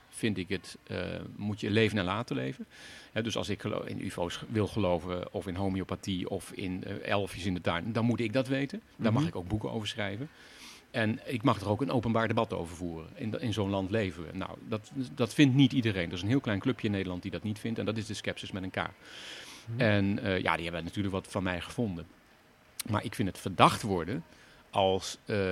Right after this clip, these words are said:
Speaker 1: dat soort mensen, zeg maar, betaald, ehm, op Google, zeg maar, bovenaan willen komen te staan. Zodat ze, iedereen die googelt op ufo's of wat dan ook, dat ze dat meteen als waarheid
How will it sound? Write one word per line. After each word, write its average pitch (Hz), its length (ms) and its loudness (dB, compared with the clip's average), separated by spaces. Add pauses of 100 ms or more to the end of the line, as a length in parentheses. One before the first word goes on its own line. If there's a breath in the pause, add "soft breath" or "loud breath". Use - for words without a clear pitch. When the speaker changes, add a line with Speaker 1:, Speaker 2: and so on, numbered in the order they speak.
(180)
Speaker 1:
dat 95 180 -2
soort 92 120 -6
mensen, 87 300 -4
zeg 92 140 -6
maar, 85 240 -2 (180)
betaald, 117 760 4 (580 soft breath)
ehm, 90 440 -2 (760)
op 110 180 -2
Google, 104 260 2
zeg 98 180 -2
maar, 95 140 0
bovenaan 107 420 4
willen 113 160 2
komen 87 260 -2
te - 60 -12
staan. - 400 -6
Zodat 95 340 -2
ze, 90 320 -4
iedereen 95 360 -2
die 90 220 -4
googelt 101 340 -2
op - 240 -8
ufo's 82 380 -8
of 85 60 -10
wat 104 120 -2
dan 95 140 -4
ook, 82 160 -10 (340 loud breath)
dat 101 180 -4
ze - 100 -10
dat 85 280 -8
meteen 98 400 -4
als 98 340 -4
waarheid 110 840 2